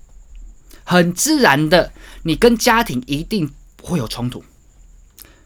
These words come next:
很自然的，你跟朋友一定会有问题。为什么？因为你无时无刻的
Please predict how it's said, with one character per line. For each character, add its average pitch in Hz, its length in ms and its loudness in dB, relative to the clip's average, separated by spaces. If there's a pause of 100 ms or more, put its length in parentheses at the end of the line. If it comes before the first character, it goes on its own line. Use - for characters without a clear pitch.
(720)
很 180 400 0
自 269 240 -2
然 165 180 6
的， 160 120 4
你 160 180 -4
跟 247 280 6
朋 185 300 0
友 190 240 2 (140)
一 185 160 -6
定 226 280 2
会 220 120 8
有 139 120 8
问 185 260 6
题。 - 160 -12 (300)
为 254 240 -2
什 - 520 0
么？ 107 420 0 (1120)
因 233 180 0
为 262 120 4
你 196 420 2
无 180 220 4
时 - 240 0
无 147 160 2
刻 - 200 0
的 139 160 -2